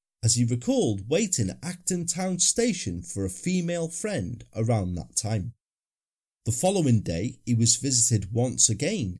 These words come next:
and this time was collected and placed onto an identity parade.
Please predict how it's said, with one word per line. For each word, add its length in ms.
and 160
this 200
time 300
was 140
collected 720
and 180
placed 480
onto 280
an 60
identity 720
parade. 540